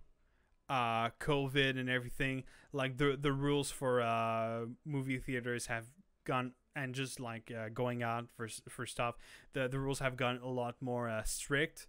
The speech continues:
So I'm not sure if I'm, uh, actually gonna go watch, uh,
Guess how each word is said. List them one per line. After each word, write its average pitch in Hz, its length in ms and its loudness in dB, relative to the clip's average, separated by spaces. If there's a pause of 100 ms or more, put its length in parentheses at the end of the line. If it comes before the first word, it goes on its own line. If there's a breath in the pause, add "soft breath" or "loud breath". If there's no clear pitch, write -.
(260 loud breath)
So - 120 0
I'm 139 180 0
not 143 220 4
sure 151 160 4
if 139 100 2
I'm, 131 160 2
uh, 131 160 0
actually 139 300 -2
gonna 131 180 0
go 123 160 2
watch, 123 680 0 (800)
uh, 113 840 0